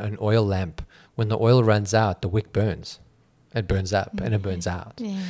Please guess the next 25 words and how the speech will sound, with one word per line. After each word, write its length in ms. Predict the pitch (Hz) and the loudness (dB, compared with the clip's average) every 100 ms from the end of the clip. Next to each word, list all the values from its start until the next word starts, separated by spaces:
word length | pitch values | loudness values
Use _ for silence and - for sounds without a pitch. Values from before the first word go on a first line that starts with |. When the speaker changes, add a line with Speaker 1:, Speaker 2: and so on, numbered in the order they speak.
| 180 | -4
Speaker 1:
And 120 | 113 | 2
a 40 | 110 | 4
lot 200 | 104 107 | 6 6
of 140 | 113 - | 4 2
people 280 | 113 - | 0 0
are 40 | 98 | -2
doing 280 | 98 98 90 | -2 -2 -4
ministry 640 | 98 107 - 87 82 87 | -4 -4 -4 -8 -8 -10
without 500 | 104 101 - 101 - | -8 -8 -4 -4 -4
the 100 | 95 | -8
empowering 640 | 110 98 - 107 110 101 | -8 -10 -6 -4 -2 -4
and 100 | 98 | -4
anointing 400 | 104 101 117 190 | -2 0 0 -2
of 80 | 107 | -4
the 60 | 87 | -2
Holy 140 | 90 | -4
Speaker 2:
Yes, 80 | 90 | -4
Speaker 1:
Spirit, 380 | - 233 214 202 | -8 -6 -4 -6
Speaker 2:
yes. 100 | 196 185 - - - _ - | -8 -14 -18 -20 -20 _ -6
Speaker 1:
'cause 140 | 110 | -4
they 100 | 113 | 0
need 100 | 127 | 0
to 80 | 123 | 0
be 140 | 120 | -2
infilled. 560 | 113 98 151 147 92 | -4 -4 -4 -4 -6